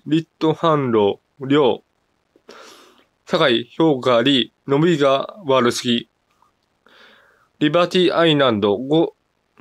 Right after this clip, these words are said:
リバティアイランド、リットシーウッド、両、川田、評価C。過信、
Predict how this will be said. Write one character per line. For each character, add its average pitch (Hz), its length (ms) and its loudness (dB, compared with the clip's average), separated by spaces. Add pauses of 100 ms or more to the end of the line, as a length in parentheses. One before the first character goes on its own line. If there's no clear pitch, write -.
(180)
リ 147 100 0
バ 156 120 0
テ 160 80 0
ィ 156 80 4
ア 156 80 4
イ 151 80 4
ラ 135 100 4
ン 113 80 0
ド、 107 140 0 (520)
リ 151 140 0
ッ 156 60 -8 (100)
ト 180 160 2
シ 170 280 0
ー 165 40 2
ウ - 40 2
ッ 160 60 -16 (120)
ド、 104 320 0 (480)
両、 139 340 0
川 135 240 0
田、 - 180 -4 (480)
評 135 280 -2
価 104 240 0
C。 - 340 -2 (1120)
過 156 220 -4
信、 156 420 0